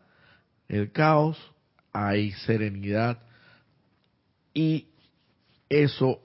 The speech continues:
es quizás lo que en un momento determinado podamos estar viviendo, eh, que es lo que le llamamos en, en términos bíblicos el llamado apocalipsis, que se hace necesario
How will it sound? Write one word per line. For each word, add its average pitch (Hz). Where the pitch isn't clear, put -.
es 120
quizás 123
lo 120
que 120
en 110
un 104
momento 113
determinado 110
podamos 113
estar 117
viviendo, 160
eh, 104
que 113
es 110
lo 127
que 120
le 107
llamamos 110
en, 104
en 104
términos 117
bíblicos 127
el 107
llamado 107
apocalipsis, 120
que 104
se 110
hace 104
necesario 131